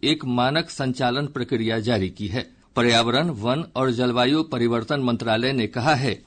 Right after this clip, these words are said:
कि मानक संचालन प्रक्रिया को राज्य जैव विविधता बोर्डों और केंद्र शासित प्रदेश जैव विविधता परिषदों को संकटग्रस्त प्रजातियों की पहचान करने और अनुशंसा करने में सहायता के लिए विकसित किया गया है।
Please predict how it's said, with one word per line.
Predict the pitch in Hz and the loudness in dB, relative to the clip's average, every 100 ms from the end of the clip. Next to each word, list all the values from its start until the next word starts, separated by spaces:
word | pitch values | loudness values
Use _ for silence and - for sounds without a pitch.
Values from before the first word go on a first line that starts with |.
| - | 0
कि | 165 | 2
मानक | 190 135 135 170 - | 2 2 2 2 -2
संचालन | - 151 139 131 160 | -2 0 2 2 2
प्रक्रिया | 160 127 135 123 147 | 0 0 0 2 2
को | 151 165 175 | 2 2 2
राज्य | 131 131 131 160 156 | 2 0 0 2 0
जैव | 131 123 139 147 | 0 0 0 0
विविधता | 127 127 123 123 - | 0 2 0 2 0
बोर्डों | 127 117 117 143 | 2 0 2 0
और | 131 127 | 0 -2
केंद्र | 127 135 135 | -2 -2 -2
शासित | - 120 - 151 151 - - | -2 -4 -2 -4 -4 -20 -4
प्रदेश | 123 107 147 156 | -2 2 2 0
जैव | 117 107 135 123 | -4 0 0 0
विविधता | 117 120 117 131 | 0 0 0 0
परिषदों | 131 120 117 123 110 131 | 0 0 -2 -2 -2 -4
को | - 143 | -4 -6
संकटग्रस्त | - 120 - 131 101 131 143 - | -2 -4 -2 -6 -2 -2 -2 -2
प्रजातियों | 113 113 110 135 131 | -2 0 -2 -4 -4
की | 139 | -4
पहचान | 123 107 104 113 104 | -4 -4 -2 0 0
करने | 107 95 110 185 - - | -2 -2 -2 -2 -6 -4
और | 139 160 | 0 2
अनुशंसा | 156 151 151 147 135 160 | 2 -2 0 -2 0 0
करने | 151 131 131 | 2 0 0
में | 147 | -2
सहायता | 151 135 127 123 135 | -2 0 0 2 0
के | - | 0
लिए | 110 110 139 | 0 0 0
विकसित | 117 117 123 - | 0 -2 -2 -2
किया | - 135 95 | 0 2 2
गया | 90 95 | 0 -2
है। | 101 127 | -2 -4